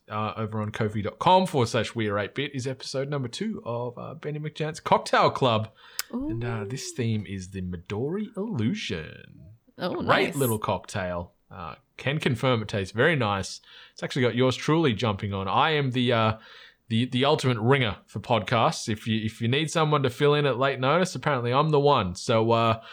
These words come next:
Speaker 1: I've jumped in, and Benny and I have a good riff and a good chat, and, uh, you know, just, uh, talk life, talk cocktails. So check that out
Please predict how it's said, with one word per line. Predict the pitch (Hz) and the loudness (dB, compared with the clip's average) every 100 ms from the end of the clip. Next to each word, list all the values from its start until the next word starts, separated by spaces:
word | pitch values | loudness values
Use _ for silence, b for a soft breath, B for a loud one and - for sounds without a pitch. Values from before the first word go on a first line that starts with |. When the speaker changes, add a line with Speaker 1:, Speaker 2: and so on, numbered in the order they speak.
| B B B | B B B
Speaker 1:
I've | 139 | 0
jumped | 135 147 120 | 2 2 2
in, | 139 151 | 0 0
and | 131 113 | 0 2
Benny | 139 131 | 2 4
and | |
I | 127 131 | 4 4
have | 123 117 | 2 0
a | |
good | 107 143 110 | 2 0 4
riff | 151 202 - | 4 2 -2
and | 120 | -2
a | |
good | 113 123 | 0 0
chat, | - - 160 - | 0 2 2 2
and, | 143 127 | -4 -4
uh, | 127 131 139 | -2 -2 -4
you | 143 | -4
know, | 139 185 - - | -6 -6 -10 -20
just, | - - - | -16 -10 -8
uh, | 104 117 185 _ - | -6 -8 -14 _ -2
talk | 196 185 | -2 2
life, | 151 170 214 - | 4 4 2 -2
talk | 180 - | -4 0
cocktails. | 220 - 180 175 262 - | 0 2 2 2 -2 -4
So | 151 123 | -2 -2
check | 120 180 - | -2 -4 0
that | 165 156 | 4 4
out | 170 | 4